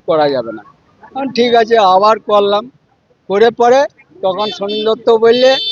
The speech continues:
"অপারেশনটা আপনারা তাড়াতাড়ির মধ্যে করুন", তাই বললে। হ্যাঁ, তাছাড়া আপনার মেয়ে বাস্ট হয়ে যাবে। আমরা যে ধকে মকে এবারে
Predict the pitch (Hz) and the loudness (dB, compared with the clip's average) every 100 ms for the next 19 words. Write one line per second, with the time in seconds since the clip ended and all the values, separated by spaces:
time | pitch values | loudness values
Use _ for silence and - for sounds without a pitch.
0 | - _ _ 170 180 240 254 262 269 254 | -10 _ _ -4 0 0 0 0 -2 2
1 | 262 233 214 226 233 247 254 262 - 226 | 2 2 2 0 0 -2 0 0 0 0
2 | 247 277 294 285 240 269 247 233 196 139 | 2 0 0 -2 -2 -2 2 2 2 -4
3 | 110 _ _ - _ - 170 165 156 135 | -12 _ _ -20 _ -2 -2 -2 -4 -6
4 | 113 - - 330 762 - 196 226 208 202 | -12 -16 -20 -16 -16 -4 0 2 2 0
5 | 226 - 247 247 226 196 202 226 233 226 | 0 2 2 4 2 -2 -6 -8 -8 -8
6 | 220 220 208 180 185 - 202 190 160 139 | -8 -6 -6 -4 -6 -4 -2 0 0 -2
7 | 117 _ _ _ _ _ - 269 277 285 | -4 _ _ _ _ _ -2 2 4 2
8 | 277 214 240 233 269 262 240 247 233 233 | 0 -2 -2 0 0 0 2 0 2 0